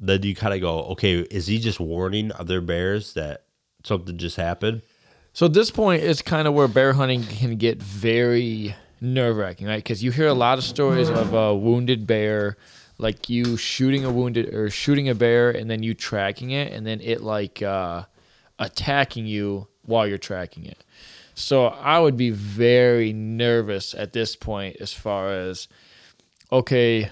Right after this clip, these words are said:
Speaker 2: we're gonna run in, you know, and we're gonna, we're gonna try to track this bear real quick."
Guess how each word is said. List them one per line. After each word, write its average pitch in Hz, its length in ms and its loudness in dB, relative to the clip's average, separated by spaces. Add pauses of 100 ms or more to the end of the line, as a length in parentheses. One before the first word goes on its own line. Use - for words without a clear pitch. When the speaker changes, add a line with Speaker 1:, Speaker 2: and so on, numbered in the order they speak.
(140)
Speaker 2:
we're 131 200 4
gonna 123 240 0
run 120 260 2
in, 123 320 0 (460)
you 120 180 2
know, 117 180 2
and 113 80 -2
we're 117 120 2
gonna, 107 420 -2
we're 113 140 -2
gonna 113 160 -6
try 113 240 -2
to 104 160 -2
track 110 400 -2
this 104 160 -6
bear 113 260 0
real 104 140 -2
quick." 98 440 -6